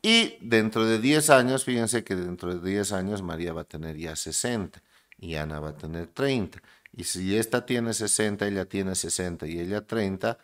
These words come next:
sesenta es el doble de treinta, con lo cual cumple lo que dice que María tendrá el doble de la edad de Ana. Y con eso hemos terminado el ejercicio. Veamos un siguiente ejercicio. Dice, Pedro y Jaime empiezan a jugar teniendo Pedro el doble de lo que tiene Jaime.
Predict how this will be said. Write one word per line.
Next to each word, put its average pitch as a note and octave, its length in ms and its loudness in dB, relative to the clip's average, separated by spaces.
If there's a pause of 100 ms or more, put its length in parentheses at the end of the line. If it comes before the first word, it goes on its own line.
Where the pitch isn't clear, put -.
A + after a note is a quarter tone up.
(260)
sesenta D#2+ 600 -6
es - 120 -4
el D#2 160 -10
doble D#2+ 320 -8
de F2 100 -6
treinta, A2 460 -6 (320)
con A2 180 -4
lo B2 140 -6
cual A#2+ 260 0
cumple F2+ 400 -4
lo A2 160 -6
que D#2+ 140 -8
dice E2 280 -6
que F#2+ 140 -8
María E2 380 -6
tendrá D#2 340 -10
el D#2 140 -10
doble D#2+ 340 -6
de E2 140 -8
la D2+ 140 -12
edad D2+ 200 -14
de D2 120 -14
Ana. - 200 -18 (420)
Y - 120 -14
con F#2+ 200 0
eso F#2+ 160 2
hemos A2+ 280 2
terminado D#2+ 560 -2
el D#2 80 -6
ejercicio. - 640 -10 (500)
Veamos C#3+ 480 12
un A#2 400 0
siguiente E2 520 -4
ejercicio. A#2 600 0 (500)
Dice, B2 420 6 (480)
Pedro A3 240 10
y E3+ 60 10
Jaime D#3 460 10
empiezan B2+ 560 6
a B2+ 80 6
jugar B2 640 8
teniendo G#2+ 600 4
Pedro G#2 500 4
el E2 240 -6
doble F2+ 320 2
de F2 100 -2
lo E2 140 -8
que - 120 -12
tiene F2+ 320 -4
Jaime. E2 520 4